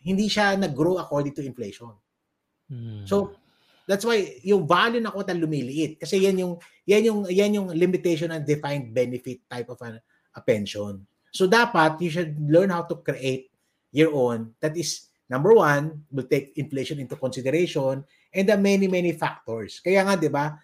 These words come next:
Speaker 1: maganda may property ka, napapaupa
Speaker 2: Yeah.
Speaker 1: mo. Kasi ayan, diretso pumapasok yan.
Speaker 2: Okay.
Speaker 1: Maganda, meron kang iba nakuha. May stocks ka na may dividendo kahit na paano
Speaker 2: Mm.
Speaker 1: pumapasok ka. So, you will have to create, sa, sa,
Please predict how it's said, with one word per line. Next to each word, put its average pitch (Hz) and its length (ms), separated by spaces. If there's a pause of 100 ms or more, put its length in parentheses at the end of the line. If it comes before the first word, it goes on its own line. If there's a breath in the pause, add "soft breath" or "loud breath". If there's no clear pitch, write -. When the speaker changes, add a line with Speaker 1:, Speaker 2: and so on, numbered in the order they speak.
(240 soft breath)
Speaker 1:
maganda 135 400
may 123 160
property 113 480
ka, 131 160
napapaupa 104 640
Speaker 2:
Yeah. 104 100
Speaker 1:
mo. 151 220
Kasi - 220
ayan, 123 480
diretso 113 340
pumapasok 107 560
yan. 139 220 (400)
Speaker 2:
Okay. - 80
Speaker 1:
Maganda, 139 320
meron 135 240
kang 131 160
iba 123 160
nakuha. 127 400 (240)
May 117 80
stocks - 320
ka - 80
na 131 160
may 123 80
dividendo 113 640
kahit 113 240
na 113 80
paano 127 240
Speaker 2:
Mm. 123 80
Speaker 1:
pumapasok 110 480
ka. 87 160
So, 165 160 (320 soft breath)
you 175 80
will 180 160
have 196 400
to - 80
create, 151 640
sa, 151 80 (400)
sa, 190 160